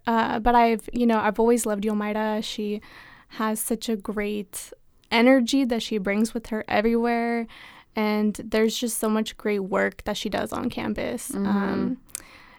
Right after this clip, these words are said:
Speaker 1: and, you know, Yomaira started working with Ganas last year. Um, Ganas is, um,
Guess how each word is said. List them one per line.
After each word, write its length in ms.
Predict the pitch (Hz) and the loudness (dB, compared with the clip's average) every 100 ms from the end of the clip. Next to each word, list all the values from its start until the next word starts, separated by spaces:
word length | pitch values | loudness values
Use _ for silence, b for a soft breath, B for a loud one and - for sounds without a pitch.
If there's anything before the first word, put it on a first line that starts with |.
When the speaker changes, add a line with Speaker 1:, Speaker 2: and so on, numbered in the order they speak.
| _ | _
Speaker 1:
and, 560 | 240 214 214 202 226 - - - | -4 0 0 0 -2 -8 -8 0
you 100 | 220 | 2
know, 440 | 214 208 208 208 - - | 2 0 -2 -4 -8 -2
Yomaira 680 | 220 214 208 208 208 208 220 | 2 2 2 0 0 0 -2
started 500 | - 220 208 208 202 | -4 0 0 0 -4
working 640 | 202 208 - 208 208 208 | -4 -6 -4 0 0 0
with 320 | 202 196 - - 220 | -2 -4 -8 -10 -6
Ganas 580 | 196 196 202 202 208 | -2 -2 -2 -4 -4
last 380 | 220 208 - - | -4 -4 -8 -4
year. 480 | 214 214 208 208 214 B B B B | -2 -2 -2 -4 -6 B B B B
Um, 240 | 208 202 202 | -2 -2 0
Ganas 420 | 208 208 214 - | 0 0 -2 -4
is, 440 | 220 208 202 190 - - | -4 -4 -4 -8 -10 -8
um, 580 | 208 214 220 233 226 | -8 -6 -6 -6 -8